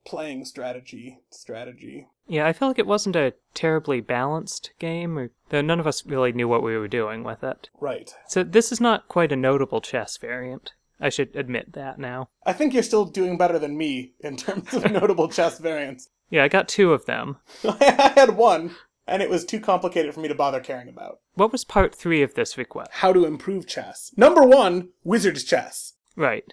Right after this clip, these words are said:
Speaker 2: There are chess computer games that do that sort of thing, like have some fancy art and maybe animations when the pieces capture each other.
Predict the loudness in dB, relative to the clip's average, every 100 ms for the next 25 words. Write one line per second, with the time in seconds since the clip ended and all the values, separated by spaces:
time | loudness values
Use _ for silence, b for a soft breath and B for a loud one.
0 | _ 0 2 2 0 -2 -2 -4 -4 -2
1 | 0 0 0 -2 -6 -6 -4 -4 -4 -6
2 | 0 0 -2 -4 -2 -2 -4 -4 -2 -2
3 | -4 -6 -20 -6 -4 -4 -10 -10 -6 -6
4 | -4 -6 -2 -2 -2 -6 -8 -6 -6 -6
5 | -6 -6 -4 -6 -6 -8 -12 -8 -8 -8
6 | -10 -10 -10 -12 -8 -8 -8 -10 -8 -6
7 | -6 -4 -6